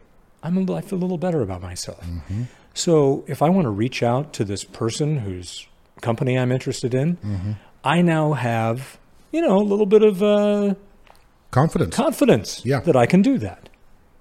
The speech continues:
Speaker 1: And that's how I run my day. And, and I, and some days are better than others.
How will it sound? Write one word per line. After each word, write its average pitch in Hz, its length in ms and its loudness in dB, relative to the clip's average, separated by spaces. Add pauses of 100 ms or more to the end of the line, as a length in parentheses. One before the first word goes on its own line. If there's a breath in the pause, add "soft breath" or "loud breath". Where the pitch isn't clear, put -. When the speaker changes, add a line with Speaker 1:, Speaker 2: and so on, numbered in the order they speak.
(260)
Speaker 1:
And 117 380 0 (580)
that's 107 460 -8
how 131 260 0
I 110 440 -4 (760 soft breath)
run 110 200 -4
my 143 180 0
day. 160 380 -6 (380)
And, 104 600 -6
and 104 220 -4
I, 104 360 -4 (520 soft breath)
and 269 100 2
some 233 160 6
days 202 180 10
are 190 60 4
better 190 240 8
than 196 140 6
others. 123 420 -2